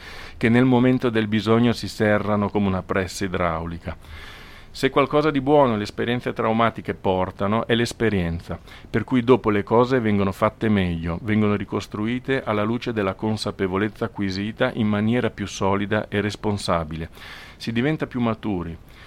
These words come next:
E io ho realizzato che non è la tecnosfera il nostro futuro, ma siamo e resteremo nella biosfera, nella quale, ogni volta che ce ne allontaniamo, veniamo riportati con le buone o le cattive,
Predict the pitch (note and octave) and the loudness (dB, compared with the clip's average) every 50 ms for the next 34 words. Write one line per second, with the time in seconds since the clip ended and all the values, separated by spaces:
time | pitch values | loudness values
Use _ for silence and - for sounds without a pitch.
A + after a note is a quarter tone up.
0 | - - - - - C3 B2 D3 D#3 C#3+ C3 B2 A2+ G#2+ G#2 G#2+ G#2 G2+ G2 G#2 | -20 -20 -20 -4 -2 2 4 6 8 8 8 8 6 4 4 2 0 0 2 2
1 | F#2+ F2+ F2+ - - G2 - - - G2+ G2 G2+ A#2+ C3+ C3+ A#2 G#2 - - G#2+ | 2 2 0 0 -2 -2 0 0 2 4 4 6 6 6 6 4 4 2 0 0
2 | G2 - G#2 G2+ G2+ F#2+ - - - G2 F#2+ F#2 F2 F2 F2 - - G2+ G2 F#2+ | 0 2 2 0 0 0 -2 -2 0 2 2 2 0 -2 -2 0 2 2 2 2
3 | F2+ - - F#2 - G2 F#2+ - - F2+ F2 E2+ F2 D#2+ D#2 - - - - G#2 | 0 -2 -6 -6 -4 -6 -6 -4 -2 -2 -2 -2 -4 -6 -8 -12 -10 -2 -2 0
4 | G#2 - - - G#2+ G#2 G#2 G#2 A2+ B2 B2 - - - A2 G2+ G#2 G2+ - - | 0 2 4 4 6 6 6 4 4 2 2 0 0 0 0 0 0 -4 -4 -4
5 | G#2+ G2 F#2+ F#2 F#2 F#2 F#2+ G2+ A2+ - A#2+ A2 G2+ G2+ G2 G2 G#2 A2+ A#2 A#2+ | -2 -2 0 0 0 0 0 0 0 0 2 2 2 0 0 -2 0 0 0 0
6 | - - - - F2+ E2+ F2 E2+ E2+ E2 F2 - - - - - - - A2 G#2 | -2 -6 -8 -8 -6 -6 -4 -4 -6 -6 -8 -12 -18 -20 -20 -14 -2 0 2 4
7 | A2 A2+ - - C3 A2+ G2 G2 G2+ A#2 C#3 - - - - - - G#2 G2+ G2 | 4 2 4 4 4 4 6 4 2 0 -4 -6 -8 -16 -20 -8 -4 -2 -2 0
8 | F#2+ F#2+ G2 G#2+ G#2 G#2+ G2 - G#2 - - G2+ G2 F#2+ F#2+ F#2 F#2 F#2 F2+ - | 0 0 0 0 0 -2 -4 -4 -6 -4 -2 0 0 0 0 0 0 -2 -2 -2
9 | G2 F#2+ F#2+ F2+ E2+ E2+ E2 E2+ F#2 G#2+ - - - - - A2+ A2+ A2+ B2 C3 | 0 0 0 0 -2 -2 -2 -4 -4 -6 -8 -12 -20 -12 0 2 4 6 6 6
10 | B2+ B2 A2 G#2 G#2 - A#2 A#2 A#2 - - G#2 F#2+ E2+ F#2 F#2 - - G2+ G2+ | 6 4 4 2 2 2 2 2 4 4 2 2 2 0 -4 -6 -4 -2 0 2
11 | G#2 G#2+ G#2 G#2+ G2+ G2 G2 G2+ G#2+ B2+ C#3+ - C#3+ C3 C3+ C3+ - C3+ B2+ - | 0 0 2 2 2 2 2 0 0 -2 0 0 0 0 0 0 0 -2 -2 -4
12 | - - F#2+ E2+ E2+ E2+ F2 F2+ | -8 -8 -6 -6 -4 -4 -6 -8